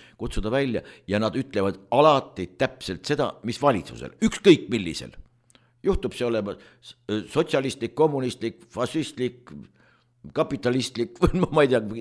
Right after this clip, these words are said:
mis istlik veel. Nad ütlevad täpselt seda, mida vaja on. Ja selles mõttes, et on need referentgrupid,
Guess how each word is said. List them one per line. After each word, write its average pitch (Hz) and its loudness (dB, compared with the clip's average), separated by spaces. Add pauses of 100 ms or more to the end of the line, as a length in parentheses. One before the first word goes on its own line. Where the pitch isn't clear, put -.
(120)
mis 117 -10 (100)
istlik - -8
veel. 127 2 (880)
Nad - -6
ütlevad 110 0
täpselt - -4
seda, 92 -2
mida 87 -4
vaja 67 -6
on. - -20 (380)
Ja 85 -8
selles 143 2
mõttes, - -6
et - -16
on 107 0 (260)
need 113 0
referentgrupid, 110 -4